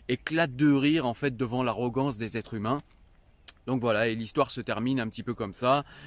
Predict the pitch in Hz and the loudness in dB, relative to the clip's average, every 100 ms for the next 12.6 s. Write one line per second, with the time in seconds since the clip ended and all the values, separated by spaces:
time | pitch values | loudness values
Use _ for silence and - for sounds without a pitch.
0 | - - - 123 135 117 107 101 98 98 | -18 -16 -6 0 2 4 2 0 -2 -4
1 | 127 110 101 101 123 123 110 104 101 110 | -4 -4 -6 -4 -4 -4 -6 -6 -4 -4
2 | 104 120 110 104 107 - 101 104 123 107 | -4 -6 -6 -6 -6 -6 -6 -4 -4 -4
3 | - 117 - 110 147 139 120 113 113 110 | -4 -4 -4 -10 -8 -4 -4 -4 -4 -4
4 | 101 87 90 - 127 - 117 117 113 123 | -4 -6 -10 -10 -10 -6 -4 -4 -6 -6
5 | 110 113 117 107 135 117 110 110 113 - | -2 -2 -2 -4 -6 -6 -6 -6 -6 -6
6 | 104 117 110 117 117 - 110 101 113 - | -6 -4 -4 -4 -10 -12 -12 -4 -4 -4
7 | - - - - 147 143 113 - 110 - | -14 -20 -20 -8 -6 -4 -4 -4 -8 -4
8 | 127 127 113 120 110 107 110 101 107 139 | -2 -2 -6 -8 -8 -8 -8 -8 -6 -6
9 | 131 104 104 98 92 87 92 104 123 117 | -8 -10 -10 -8 -8 -8 -10 -6 -4 -4
10 | - - 139 113 107 107 123 123 117 139 | -8 -6 -2 -2 -4 -6 -6 -6 -6 -6
11 | 131 113 98 110 151 143 120 127 135 - | -6 -6 -4 0 2 2 0 0 -2 -2
12 | 120 113 107 - 110 85 | -6 -6 -6 -8 -10 -10